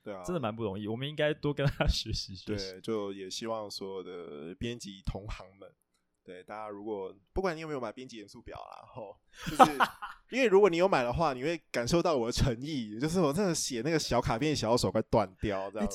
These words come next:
Speaker 2: 哎，真的，你真的一笔一笔写，我觉得真的很佩服你耶。
Speaker 1: 对，然后，对，主要是希望可以传达一些讯息给大家，就是对编辑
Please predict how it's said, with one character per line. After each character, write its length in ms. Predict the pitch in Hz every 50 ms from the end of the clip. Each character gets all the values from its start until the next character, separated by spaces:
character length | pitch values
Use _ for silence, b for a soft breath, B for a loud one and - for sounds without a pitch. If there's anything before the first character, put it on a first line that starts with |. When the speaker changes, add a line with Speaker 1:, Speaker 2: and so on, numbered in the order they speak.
| 233
Speaker 2:
哎， 20 | 254
真 20 |
的， 80 | 262 254
你 120 | 220 180
真 80 | 160 170
的 140 | 220 247 220
一 100 | 220 240
笔 180 | 226 214 208
一 40 | 202
笔 120 | 185 208
写， 380 | 202 - - - 165 160 151 147
我 160 | 151 147 156
觉 100 | 170 202
得 100 | 220 214
真 160 | - - 220
的 60 | 202 160
很 40 |
佩 160 | 165 202 190 175
服 220 | 160 139 139 147
你 140 | 151 139 123
耶。 240 | 101 85 78 73 131
Speaker 1:
对， 320 | 147 107 101 95 95 101 -
然 200 | 101 101 104 113
后， 460 | 123 123 120 110 107 104 101 101 101
对， 180 | - - 117 113
主 80 | - 127
要 120 | 156 190
是 160 | 180 185 185
希 140 | 156 - -
望 160 | 151 147 139
可 140 | 131 - 113
以 200 | 107 101 95 92
传 280 | - - - 101 98 104
达 180 | 98 92 92 95
一 40 |
些 180 | 95 110 104 104
讯 220 | 101 - 131 107
息 180 | 95 - - 92
给 180 | - - 67 69
大 200 | - 92 87 95
家， 260 | - 92 80 85 98
就 100 | - 104
是 240 | 101 107 104 98 98
对 220 | - 139 113 101
编 240 | - - 123 127 135
辑 300 | - - 98 90 80